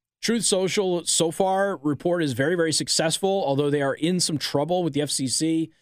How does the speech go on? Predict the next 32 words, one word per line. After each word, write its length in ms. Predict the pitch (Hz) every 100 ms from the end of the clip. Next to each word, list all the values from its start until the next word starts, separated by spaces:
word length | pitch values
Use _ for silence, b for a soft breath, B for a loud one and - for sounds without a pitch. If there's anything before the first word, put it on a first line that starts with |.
| b b b -
Uh, 200 | 113 120
I've 60 |
been 120 | 147
talking 260 | 135 165 170
about 200 | 156 139
that 120 | 151
on 80 | 143
the 100 | 123
early 280 | 143 151 143
show 180 | 160 135
tomorrow 600 | 117 113 120 151 208 233
on 160 | 127
Rumble. 380 | 135 160 196 - _ _ _ _ _ _ -
And, 380 | 156 160 156 -
and 120 | 151
so 120 | 190
there's 240 | 190 190 -
some 140 | 185
interesting 420 | 240 269 - 233
things 320 | 180 196 202 165
that 80 |
are 60 | 156
kind 180 | 160 143
of 80 | 120
happening 480 | 214 247 196 147
here 280 | 127 131 127
where 180 | 139 143
you're 160 | 139 131
seeing 260 | 202 190
that 180 | 165 135
parallel 400 | 160 156 147 131
economy 600 | 123 139 147 120 98 80